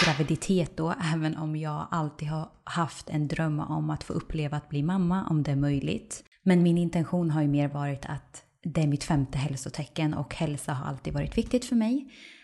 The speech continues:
Och jag har insett att menscykeln, ja, det är någonting jag behöver ha <laughs> för att vara hälsosam på riktigt. Så jag har egentligen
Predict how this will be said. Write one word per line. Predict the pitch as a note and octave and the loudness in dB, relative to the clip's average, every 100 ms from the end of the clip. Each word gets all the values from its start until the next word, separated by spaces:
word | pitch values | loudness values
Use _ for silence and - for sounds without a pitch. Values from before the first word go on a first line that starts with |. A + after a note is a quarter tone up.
| _ - | _ -2
Och | F#3+ - - - _ _ - | -2 -2 -18 -20 _ _ -6
jag | F3+ F3 E3 | 0 2 2
har | D#3 | -2
insett | - D3 - - - | -2 -2 -4 -10 -8
att | - - | -8 -4
menscykeln, | G3+ G3+ G3 F#3+ - F#3 F#3 E3+ - | -2 -2 -2 -4 -4 -2 -2 -4 -4
ja, | F3+ E3 D#3+ - | 0 0 0 -2
det | F3 | 2
är | |
någonting | E3+ D#3+ - | 2 0 -2
jag | D#3 D#3 | -4 -2
behöver | D#3 D3 D3+ | -2 -2 -2
ha | C#3+ - - F3 - - | -2 -2 -4 -8 -14 -8
<laughs> | - F3+ - - | -8 -8 -8 0
för | E3 | 2
att | D#3+ - D3 - | 2 -2 -10 -6
vara | D#3+ A3 | 2 2
hälsosam | G3+ F3+ - - C#3+ | 2 -2 -4 -2 0
på | - | 0
riktigt. | F#3 - G3 - - - | -2 0 -2 -2 -16 -16
Så | - - | -4 0
jag | F#3 F#3 | 2 4
har | A3 | 2
egentligen | G3+ D#3+ - D#3+ D#3+ | 0 -4 -4 -4 -4